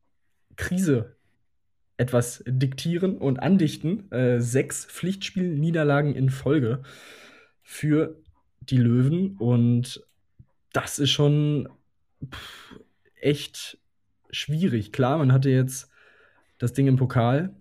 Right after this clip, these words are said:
gegen, äh, Magdeburg. Das, äh, kann man verlieren, vielleicht nicht unbedingt in der Art und Weise. Und dann diese Spiele in Lemgo und in Zabrze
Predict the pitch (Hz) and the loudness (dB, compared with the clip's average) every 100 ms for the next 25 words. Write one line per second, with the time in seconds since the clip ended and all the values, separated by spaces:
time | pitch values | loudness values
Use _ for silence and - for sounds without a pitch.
0 | - 170 - - 127 127 127 120 - 120 | -16 -14 -10 0 4 4 4 0 -2 0
1 | 117 110 120 131 156 165 165 - - 123 | 0 0 0 0 0 0 -2 -8 -4 -2
2 | - - 90 117 - - 127 160 185 170 | -2 -6 -2 -2 -4 0 2 4 2 0
3 | 175 185 202 202 117 120 127 139 135 127 | 2 4 2 2 0 0 -2 0 2 2
4 | 113 120 92 107 107 107 147 180 196 - | 2 0 0 -2 -2 0 2 0 -4 -10
5 | - - - _ _ _ _ _ 127 120 | -20 -20 -20 _ _ _ _ _ 0 0
6 | 107 127 196 - _ - 135 - - 156 | 0 0 -2 -6 _ -4 -2 -2 -4 -2
7 | 165 170 - _ - 139 165 135 151 160 | -2 -2 -8 _ -4 0 4 4 4 2
8 | 160 127 131 131 131 131 123 - 120 127 | 0 2 0 2 2 2 2 -2 0 0
9 | - 185 - | 2 -2 -4